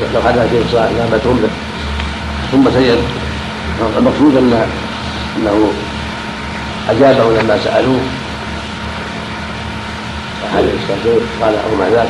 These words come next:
أو قلت كذا وكذا". هذا يدل على أن الكلام اللي بعد السلام وقبل السجود لا يضر ولا يؤثر، لأنها صلاة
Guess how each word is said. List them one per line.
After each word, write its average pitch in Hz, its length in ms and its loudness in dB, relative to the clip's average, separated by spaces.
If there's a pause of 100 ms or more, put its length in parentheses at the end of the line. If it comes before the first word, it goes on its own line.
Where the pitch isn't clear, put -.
أو 110 240 0
قلت 110 160 2
كذا 104 180 2
وكذا". 113 360 2 (920)
هذا 151 200 6
يدل 143 200 6
على 107 160 4
أن 90 140 2 (320)
الكلام 127 280 4
اللي 107 160 4
بعد 110 120 4 (1120)
السلام 107 300 2
وقبل 90 240 6 (100)
السجود 147 340 4
لا 156 60 6
يضر 120 260 6 (2500)
ولا 123 120 4
يؤثر، 127 420 4 (240)
لأنها 120 500 2 (920)
صلاة 131 200 4